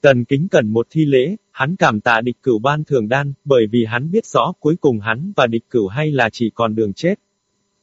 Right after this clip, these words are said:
Cái chỗ này tu sĩ, là hắn bái kiến đáng sợ nhất. Loại này đáng sợ, chỉ sợ so với hắn cái kia chưa bao giờ thấy qua phụ thân cũng lợi hại.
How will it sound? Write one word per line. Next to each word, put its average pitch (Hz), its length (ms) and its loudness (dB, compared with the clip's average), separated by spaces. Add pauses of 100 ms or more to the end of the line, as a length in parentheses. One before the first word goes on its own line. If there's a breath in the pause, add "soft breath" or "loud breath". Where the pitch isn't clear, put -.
(300)
Cái 156 160 2
chỗ 156 220 2
này 143 320 2
tu 147 100 0
sĩ, 147 340 -4 (100)
là 123 160 2
hắn 123 300 -6
bái 147 180 0
kiến 143 260 -2
đáng 143 220 -2
sợ 139 200 -2
nhất. 123 260 -4 (1000)
Loại 131 240 4
này 120 280 2
đáng 120 200 -4
sợ, 123 360 0
chỉ - 180 -6
sợ 120 240 0
so 143 260 0
với 139 160 0
hắn 131 260 -4
cái 156 260 -2
kia 156 180 2
chưa 151 180 0
bao 139 160 2
giờ 120 220 0
thấy 123 280 -2
qua 147 160 2
phụ 127 200 -4
thân 139 240 -4
cũng 151 200 -6
lợi 131 220 2
hại. 95 260 -6